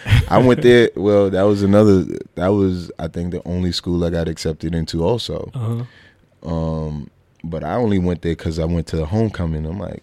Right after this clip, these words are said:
Speaker 1: "This is how," it was like,
Speaker 2: Sure
Speaker 1: "Yeah, this is a
Speaker 2: lit.
Speaker 1: party school." Like,
Speaker 2: Yeah.
Speaker 1: oh, and I'm thinking every, like,
Speaker 2: Every
Speaker 1: day
Speaker 2: day is
Speaker 1: was
Speaker 2: like that.
Speaker 1: like that
Speaker 2: Yeah, yeah.
Speaker 1: homecoming weekend. And I went there and I was a mute also. I didn't speak to anybody. Like, all my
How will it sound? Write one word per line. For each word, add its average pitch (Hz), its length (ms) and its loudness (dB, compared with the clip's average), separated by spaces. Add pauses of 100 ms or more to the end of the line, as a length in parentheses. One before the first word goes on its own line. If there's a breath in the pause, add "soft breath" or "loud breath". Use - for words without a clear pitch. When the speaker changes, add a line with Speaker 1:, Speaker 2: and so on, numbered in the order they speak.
(180)
Speaker 1:
"This - 220 -12
is 104 140 -8
how," 110 240 -4
it - 220 -10
was 107 100 -8
like, 110 120 -8
Speaker 2:
Sure - 120 -6
Speaker 1:
"Yeah, - 60 -6
this 143 100 -6
is 131 100 -6
a 131 40 -4
Speaker 2:
lit. 131 100 -6
Speaker 1:
party 151 300 -2
school." 117 420 -8 (500 soft breath)
Like, 131 300 -6
Speaker 2:
Yeah. 98 140 -14
Speaker 1:
oh, 135 440 0 (640)
and 98 80 -6
I'm 120 100 -4
thinking 117 420 0
every, 113 500 -4 (1300)
like, 98 300 0 (260)
Speaker 2:
Every 131 160 0
Speaker 1:
day 117 180 8
Speaker 2:
day 110 40 6
is 104 80 4
Speaker 1:
was 104 180 6
Speaker 2:
like 104 140 8
that. - 0 - (100)
Speaker 1:
like - 60 -8
that 98 60 4
Speaker 2:
Yeah, 95 100 4
yeah. 95 60 -2
Speaker 1:
homecoming 104 600 0
weekend. 82 560 -4 (1080 loud breath)
And 80 200 -6
I 87 40 -4
went 92 300 -4
there 80 320 -4
and 78 220 -10 (180)
I 87 100 -4
was 82 220 0
a 78 40 -2
mute 82 440 2
also. 80 340 -2 (200)
I 76 100 -4
didn't 82 160 -6
speak 82 300 -6
to - 200 -8
anybody. 76 580 -6
Like, 50 340 -14
all 85 140 -6
my 76 200 -6